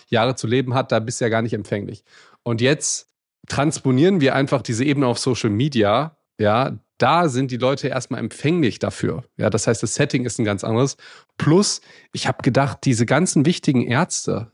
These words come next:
ja, ich bin dann auch irgendwann mal so mit Doktortitel und Oberarzt und Facharzt und was auch immer.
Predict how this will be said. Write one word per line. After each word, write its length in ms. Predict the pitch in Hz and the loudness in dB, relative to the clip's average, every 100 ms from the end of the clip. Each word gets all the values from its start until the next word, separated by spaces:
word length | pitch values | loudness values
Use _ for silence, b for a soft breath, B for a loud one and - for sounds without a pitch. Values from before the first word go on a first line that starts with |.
| 110 | -2
ja, 180 | 120 127 | 0 0
ich 160 | - - | -2 -2
bin 100 | 110 | 0
dann 160 | 107 | 0
auch 180 | 104 143 | 0 0
irgendwann 400 | 127 107 117 110 | 0 -2 -2 -2
mal 200 | 110 110 | -2 -2
so 100 | 107 | 0
mit 180 | 113 117 | 0 0
Doktortitel 640 | 123 - 127 - 131 127 | -2 0 -2 -2 -2 0
und 260 | 127 120 - | 0 -2 -2
Oberarzt 540 | 147 139 127 123 123 | 0 2 2 2 0
und 100 | 135 | -2
Facharzt 360 | - 139 127 127 | -2 0 0 0
und 80 | 120 | -2
was 140 | 113 | 0
auch 100 | 120 | 0
immer. 260 | 139 143 | 2 2